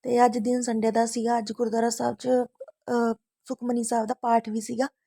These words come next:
ਸਾਡੇ ਜਾਣੀ ਸਾਡੀ ਪੱਤੀ ਦਾ ਗੁਰਦੁਆਰਾ ਸਾਹਿਬ 'ਚ ਨਾ ਬਾਬਾ ਜੀ ਪਹਿਲਾਂ ਰਹਿੰਦੇ ਹੁੰਦੇ ਸੀਗੇ, ਕਾਫੀ ਟਾਈਮ ਗ੍ਰੰਥੀ ਸਿੰਘ ਸੀਗੇ, ਕਾਫੀ ਟਾਈਮ ਆਪਣੀ ਜੌਬ ਕਰਕੇ ਗਏ ਨੇ, ਹੈ ਨਾ। ਤੇ ਫਿਰ ਉਹਨਾਂ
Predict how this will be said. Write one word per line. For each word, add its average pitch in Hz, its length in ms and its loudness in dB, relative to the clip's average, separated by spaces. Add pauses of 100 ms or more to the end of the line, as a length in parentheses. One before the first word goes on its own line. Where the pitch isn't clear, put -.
(440)
ਸਾਡੇ 240 380 -4
ਜਾਣੀ 233 300 -2
ਸਾਡੀ 240 200 2
ਪੱਤੀ 240 340 -6
ਦਾ 226 80 2
ਗੁਰਦੁਆਰਾ 226 340 0
ਸਾਹਿਬ 247 300 2
'ਚ 262 80 -4
ਨਾ 262 460 0 (300)
ਬਾਬਾ 220 280 0
ਜੀ 208 140 -8
ਪਹਿਲਾਂ 226 240 -2
ਰਹਿੰਦੇ 220 220 -2
ਹੁੰਦੇ 233 240 0
ਸੀਗੇ, 240 240 -6
ਕਾਫੀ 220 320 -8
ਟਾਈਮ 220 580 0 (500)
ਗ੍ਰੰਥੀ 226 340 0
ਸਿੰਘ 220 240 -4
ਸੀਗੇ, 233 260 -2
ਕਾਫੀ 233 320 -2
ਟਾਈਮ 233 260 -2
ਆਪਣੀ 220 380 0
ਜੌਬ 214 240 0
ਕਰਕੇ 214 360 -8
ਗਏ 208 220 -4
ਨੇ, 214 140 -2
ਹੈ 220 80 0
ਨਾ। 262 120 -4 (560)
ਤੇ 214 420 -2
ਫਿਰ 254 240 4
ਉਹਨਾਂ 262 520 2